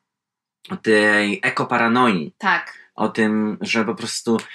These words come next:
Speaker 1: już jakby jesteśmy zakładnikami po prostu w pewnym momencie. Zastanawiamy się, czy możemy coś powiedzieć, czy nie powiedzieć. I finał jest taki, że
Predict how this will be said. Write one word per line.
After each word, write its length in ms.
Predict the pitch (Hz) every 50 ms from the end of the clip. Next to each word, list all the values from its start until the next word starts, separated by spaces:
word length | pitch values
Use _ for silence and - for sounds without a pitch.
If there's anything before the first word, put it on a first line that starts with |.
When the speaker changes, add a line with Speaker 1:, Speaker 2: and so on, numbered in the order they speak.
| - - -
Speaker 1:
już 300 | 110 - - - - -
jakby 280 | 127 123 120 117 123 127
jesteśmy 380 | 131 127 - 156 - 151 139
zakładnikami 720 | - 147 135 - 151 135 123 143 143 139 - 151 156 151 -
po 80 | 123
prostu 280 | 101 110 104 - - -
w 40 | -
pewnym 280 | 107 101 92 104 95
momencie. 520 | 92 90 90 87 80 80 76 - - 80 82
Zastanawiamy 760 | 101 107 107 - 127 123 117 120 120 127 135 139 139 135 123
się, 120 | - 113
czy 140 | - - 90
możemy 360 | 85 90 90 - 104 110 113
coś 160 | - 107 -
powiedzieć, 320 | - 92 87 87 85 82 -
czy 120 | - 85 98
nie 80 | 110
powiedzieć. 400 | - 101 85 90 78 80 78 -
I 40 | 90
finał 240 | - 123 120 135 131
jest 260 | 123 117 - - -
taki, 480 | 110 104 98 - - 117 127 151 147 -
że 460 | - - - 120 123 123 123 123 123